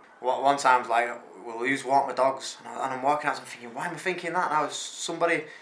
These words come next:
have I organised somebody to walk? I've locked my front door." I'm like, "What are you doing? Come on, wake, switch on, you, you're going out to fight here." Most of the time when I stood at the, the tunnel,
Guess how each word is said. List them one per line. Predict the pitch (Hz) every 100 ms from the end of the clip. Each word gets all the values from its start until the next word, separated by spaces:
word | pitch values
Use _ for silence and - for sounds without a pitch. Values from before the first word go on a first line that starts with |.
| -
have | - 147
I | 170
organised | 185 175 175 175
somebody | 165 165
to | 160
walk? | 160 -
I've |
locked | 170 175
my | 180
front | 190 190
door." | 208 131 - - - -
I'm | -
like, | - - -
"What |
are | 175
you |
doing? | 180 180 -
Come | - 170
on, | 131
wake, | 156 156 - - -
switch | - 196 170 185
on, | 170
you, | 139
you're | 135 139
going | 175
out | 135
to | -
fight | 160 175 143
here." | 113 113 - -
Most | 156 170
of | 151
the |
time | 151 139
when | 135
I |
stood | 127 147 135
at | 139
the, | 143 - - 127
the |
tunnel, | - 147 135 117